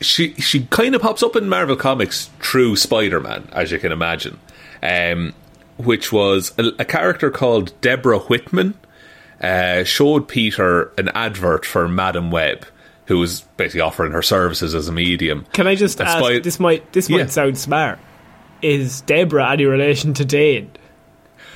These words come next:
Speaker 1: No, she's not. It's a
Speaker 2: Oh.
Speaker 1: horrible coincidence.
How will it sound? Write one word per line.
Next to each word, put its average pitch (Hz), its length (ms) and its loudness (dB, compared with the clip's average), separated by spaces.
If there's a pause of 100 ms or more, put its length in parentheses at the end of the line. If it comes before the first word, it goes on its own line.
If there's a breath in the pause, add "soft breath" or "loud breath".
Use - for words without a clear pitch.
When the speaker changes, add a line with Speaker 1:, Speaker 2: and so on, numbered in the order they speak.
(1080 loud breath)
Speaker 1:
No, 156 520 4
she's 113 320 0
not. 311 300 2
It's 294 120 2
a 262 40 4
Speaker 2:
Oh. 240 40 0
Speaker 1:
horrible 156 440 4
coincidence. 143 880 2